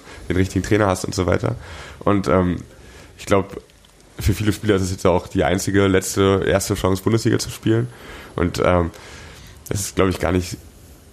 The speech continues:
so nötig, um wirklich auf den Punkt dann dich selber auch dafür zu motivieren, das weiterzumachen, dass du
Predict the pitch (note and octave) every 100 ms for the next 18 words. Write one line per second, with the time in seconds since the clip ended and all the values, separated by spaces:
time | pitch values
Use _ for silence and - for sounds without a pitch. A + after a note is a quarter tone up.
0 | - G#2+ F2+ G2 G#2+ F#2+ F#2+ G2 F2 F#2
1 | G2 G2+ F#2 F2+ F2+ - G2+ F#2+ F2+ F2+
2 | F2 F#2 F#2+ F#2+ F#2+ G2+ G#2 G2 F#2+ F#2+
3 | G#2+ - G2+ F#2 F#2+ F#2+ G2+ F#2+ G2 G2
4 | G2+ - F2+ F2+ F2 F2 F#2 E2+